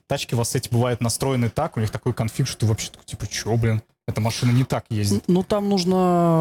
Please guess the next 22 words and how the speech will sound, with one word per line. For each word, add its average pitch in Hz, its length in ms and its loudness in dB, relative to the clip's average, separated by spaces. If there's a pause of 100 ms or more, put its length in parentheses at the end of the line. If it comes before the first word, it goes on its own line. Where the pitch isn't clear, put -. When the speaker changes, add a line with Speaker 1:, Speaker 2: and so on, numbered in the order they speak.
Speaker 2:
э, 151 420 4 (340)
посмотреть 156 600 2
именно 151 300 4
по 151 160 0
модам. 151 400 2
Щас, - 420 -2
э, 139 300 4
как - 140 -2
раз-таки 151 320 0
вот 143 180 2
тот, 160 460 0
м, 143 580 2
э, 139 380 0
скажем 135 320 0
так, - 220 -4
сетап, 156 500 0
который 147 500 2
используется, 139 1040 2
э, 131 560 2
Москомспорт, 143 680 0
исп-, - 360 -4
используется, 135 720 0